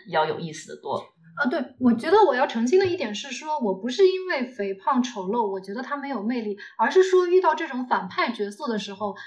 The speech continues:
Speaker 2: 迪士尼喜欢把他们画成或者塑造成这个样子。当然，对于我们现在已经成-，心智已经成熟的成年人来说，可能会有不同的解读方式。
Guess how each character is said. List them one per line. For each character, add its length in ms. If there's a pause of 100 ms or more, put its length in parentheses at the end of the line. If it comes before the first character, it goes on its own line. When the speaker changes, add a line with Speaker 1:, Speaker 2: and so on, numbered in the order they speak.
Speaker 2:
迪 140
士 160
尼 140
喜 120
欢 160
把 80
他 120
们 100
画 300
成 320
或 100
者 100
塑 280
造 200
成 220
这 100
个 100
样 280
子。 180 (140)
当 140
然， 120
对 160
于 60
我 160
们 160
现 160
在 80
已 80
经 140
成-， 320
心 240
智 140
已 120
经 160
成 240
熟 160
的 80
成 220
年 120
人 120
来 120
说， 220
可 140
能 100
会 80
有 80
不 100
同 140
的 80
解 160
读 160
方 220
式。 200